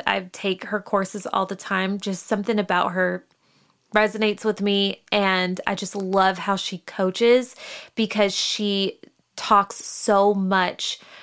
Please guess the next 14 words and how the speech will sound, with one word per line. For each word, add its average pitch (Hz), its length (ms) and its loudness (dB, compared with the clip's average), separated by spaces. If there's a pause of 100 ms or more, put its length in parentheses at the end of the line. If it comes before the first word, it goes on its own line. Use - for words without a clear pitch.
(140)
I - 40 -2
mean, 202 200 4
mostly 214 800 2 (180)
on 196 520 4 (100)
the 208 300 -2
energetics 202 1120 -2 (140)
of 185 360 0
how 214 420 2
you 208 200 0
show 185 280 0
up, - 160 -2
how 208 460 2
you 214 260 -2
feel, 156 540 -4